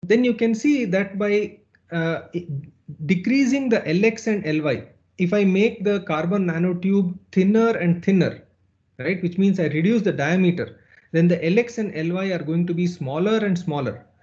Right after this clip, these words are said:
which means that the delta K X and the delta K Y are going to be larger and larger, right? Then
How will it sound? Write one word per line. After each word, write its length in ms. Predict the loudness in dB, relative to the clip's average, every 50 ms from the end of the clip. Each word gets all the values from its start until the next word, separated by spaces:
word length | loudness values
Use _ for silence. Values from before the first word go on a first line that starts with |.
| _ _ _ _ _ -2
which 200 | -2 0 0 0
means 320 | 2 4 4 4 4 2
that 160 | 0 -2 -2
the 80 | -2 -4
delta 460 | -4 -2 -2 -2 -2 -2 -2 -4 -4
K 260 | -4 -2 -2 0 0
X 220 | 0 -2 -4 -4 -2
and 120 | -2 -2
the 60 | -2
delta 380 | -2 -2 -4 -4 -2 -4 -4 -2
K 180 | 0 2 2
Y 240 | 2 2 2 0 0 -2
are 140 | -4 -4
going 240 | -2 0 2 2 2
to 80 | 2 2
be 140 | 2 2 2
larger 400 | 2 0 -4 -2 0 0 2 2
and 200 | 4 4 4 4
larger, 480 | 2 2 0 -2 -4 -6 -6 -8 -12 _ _ _ _ -6
right? 260 | -2 -2 -2 -2 -4 -10 -20 -20 -20 -20 _ -6
Then 500 | 0 2 4 4 4 2 0 -2 -6